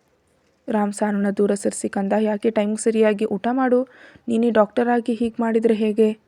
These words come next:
ರಾಮ್, "ನಾನ್ ಬೇಕು ಅಂತ ಮಾಡಿಲ್ಲ, ಅದು ಒಂದು ಸರ್ಜರಿ ಇತ್ತು, ಅದು ಮುಗಿಯೋಕ್ ಲೇಟ್ ಆಯ್ತು" ಅಂತ ಮುಖ ಊದಿಸ್ತಾಳೆ. ರಾಮ್ ಅವಳ ಕೆನ್ನೆ ಹಿಂಡಿ, "ಕಂದ, so cute."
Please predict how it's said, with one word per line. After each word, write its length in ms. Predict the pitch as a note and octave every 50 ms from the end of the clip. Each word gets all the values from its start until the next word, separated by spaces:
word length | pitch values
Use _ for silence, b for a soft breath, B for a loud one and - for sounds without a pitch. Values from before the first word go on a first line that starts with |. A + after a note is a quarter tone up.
| _ _ _ _ _ _ _ _ _ _ _ _ _ _ _ _ _ _ _ _ _ b b b b b b b b b b b -
ರಾಮ್, 200 | - G#3+ G#3 G#3
"ನಾನ್ 160 | G#3 G#3 G#3 G3
ಬೇಕು 280 | - A3+ G#3 - -
ಅಂತ 160 | A#3+ B3 A#3+ C4
ಮಾಡಿಲ್ಲ, 380 | B3 B3 A#3+ A#3 B3 A3 G#3+ G#3+ A3+
ಅದು 140 | - G#3 A3 G#3+
ಒಂದು 200 | A3 G#3+ G3+ G#3
ಸರ್ಜರಿ 520 | G#3 - - A3 G#3 G#3 - B3 B3 B3+ B3
ಇತ್ತು, 200 | A3+ - - - - B B B B B B -
ಅದು 120 | G#3+ G#3
ಮುಗಿಯೋಕ್ 360 | G#3+ A3 G3 F3+ A3 G#3 - G#3
ಲೇಟ್ 240 | G3 G3 G3 -
ಆಯ್ತು" 260 | A#3+ B3 B3 - A#3+ A#3
ಅಂತ 180 | A3 G#3 G3+ G#3 G#3
ಮುಖ 200 | G#3 G3+ G3+ - G#3
ಊದಿಸ್ತಾಳೆ. 580 | G3+ G3+ F#3+ G3+ G3+ - - - G#3 G3+ G3+ G3+ - _ _ _ _ _ _ _ _ _ _ _ _ _ _ _ _ - - - - - - - - - - - - - - - - - - - - - - - - - - - B B B B B B B B B B B -
ರಾಮ್ 260 | A3+ A3+ G#3+ G3+ - -
ಅವಳ 200 | A3 G#3+ G#3 G3+ G3+ G3+
ಕೆನ್ನೆ 320 | - G#3+ G3+ G3 G3 G3+
ಹಿಂಡಿ, 300 | G3+ F#3+ G3+ G3+ G#3 G#3+ G3+
"ಕಂದ, 320 | - - A3 G3+ G3 G3 G3+ G3+ G3+ G3+ G3+ - _ _ _ -
so 220 | - - - - B3 A#3+ - - -
cute." 580 | - - - C4 C4 C4 C4+ C4 A#3 - -